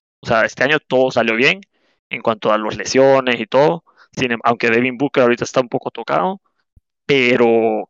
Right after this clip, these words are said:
creo que ese es, este es de sus últimos chances. También se puede hablar de James Harden,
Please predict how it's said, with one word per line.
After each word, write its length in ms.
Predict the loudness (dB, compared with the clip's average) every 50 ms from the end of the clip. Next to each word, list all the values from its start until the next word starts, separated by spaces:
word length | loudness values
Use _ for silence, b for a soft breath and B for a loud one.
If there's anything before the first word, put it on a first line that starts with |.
| _ _
creo 300 | -4 -2 0 0 0 0
que 100 | 0 -2
ese 140 | 0 -2
es, 120 | -2 -4 -6 -10
este 220 | -12 -4 -2 -2
es 80 | 0 0
de 80 | -4 -4
sus 180 | -4 -6 -6
últimos 380 | -6 -8 -8 -10 -14 -16 -6 -2
chances. 360 | -2 -2 -2 -2 -6 -10 -12 -14 -18 _ B B B B B B B B _
También 240 | -8 -8 -8 -8 -12
se 80 | -12
puede 180 | -2 0 2 4
hablar 320 | 4 4 4 2 0 0
de 220 | -2 -6 -6 -6 -8
James 300 | -6 -6 -6 -6 -8 -6
Harden, 400 | 0 2 2 2 2 -2 -12 _